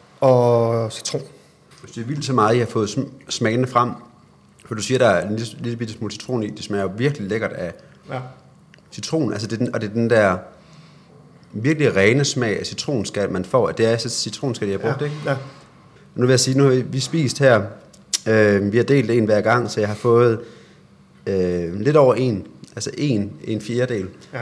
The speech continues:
Speaker 2: har jeg fået. Og jeg er faktisk allerede ved at være der i forhold til, nu er jeg sådan smagsindtrykkene,
Speaker 1: Mm.
Speaker 2: har været så voldsom, <laughs> at, at nu er man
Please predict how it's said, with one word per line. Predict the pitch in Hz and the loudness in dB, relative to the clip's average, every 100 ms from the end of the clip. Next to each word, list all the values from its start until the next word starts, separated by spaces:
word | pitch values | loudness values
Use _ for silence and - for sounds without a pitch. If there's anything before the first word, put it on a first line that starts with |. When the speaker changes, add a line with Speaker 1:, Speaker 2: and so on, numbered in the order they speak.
| - | -2
Speaker 2:
har | 104 | -2
jeg | 104 | 0
fået. | 113 117 120 110 - - - - | 2 2 0 -6 -16 -20 -16 -2
Og | 107 | 2
jeg | 104 101 - | 4 2 2
er | |
faktisk | - 127 | 4 6
allerede | 135 135 | 6 6
ved | 131 | 8
at | 110 | 6
være | 104 117 | 8 6
der | 151 | 6
i | 90 | 2
forhold | 92 107 113 | 0 -2 -2
til, | 107 110 | -2 0
nu | 123 | 2
er | 120 | 2
jeg | 98 92 | 2 0
sådan | 104 - - | -6 -10 -14
smagsindtrykkene, | - 139 139 120 110 110 120 113 107 90 - - | -4 -2 0 -2 -4 -4 -2 0 -2 -4 -8 -12
Speaker 1:
Mm. | 147 120 - - | -8 -8 -10 -6
Speaker 2:
har | 92 | 0
været | 110 131 | 4 4
så | 127 | 4
voldsom, | 113 135 - 123 110 - | 4 4 4 2 0 -4
<laughs> | - 143 | -4 -2
at, | - 127 - - - - | 0 -2 -4 -16 -16 -6
at | 110 | 2
nu | 175 | 2
er | |
man | 185 117 | 4 2